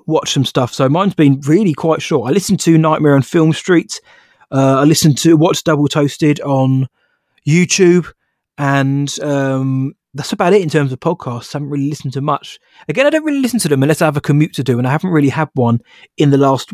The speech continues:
uh, week to ten days. So I've been a little bit lacking on that side. But, uh, in terms of, I've been playing E A Sports F C twenty-four, or fifa, as it used to be called. Uh, I've been playing that with my buddies online. In, uh, that's what's taken up most of the time, uh, 'cause we do that in the evening.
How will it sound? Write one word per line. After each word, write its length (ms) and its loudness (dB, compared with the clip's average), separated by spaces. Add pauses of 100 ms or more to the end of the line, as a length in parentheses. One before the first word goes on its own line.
uh, 140 4
week 200 0
to 80 -8
ten 260 0
days. 300 0
So 120 -4
I've 140 -6
been 120 0
a 60 0
little 320 4
bit 240 0 (340)
lacking 580 2 (360)
on 140 2
that 200 -2
side. 380 -6
But, 200 -4 (460)
uh, 360 4
in 60 -4
terms 280 0
of, 60 0
I've 60 -2
been 100 2
playing 240 0
E 120 2
A 100 4
Sports 400 0
F 180 -4
C 240 0
twenty-four, 720 0
or 60 -4
fifa, 520 0 (340)
as 160 -2
it 60 2
used 220 0
to 60 -4
be 140 4
called. 360 2 (360)
Uh, 160 2
I've 60 2
been 100 4
playing 240 2
that 120 4
with 120 2
my 80 0
buddies 200 4
online. 500 2
In, 260 -2
uh, 160 2
that's 160 0
what's 140 -8
taken 260 0
up 60 -2
most 280 0
of 60 -6
the 60 -4
time, 260 0 (640)
uh, 320 2
'cause 160 -2
we 60 2
do 100 2
that 140 -2
in 80 2
the 60 4
evening. 280 0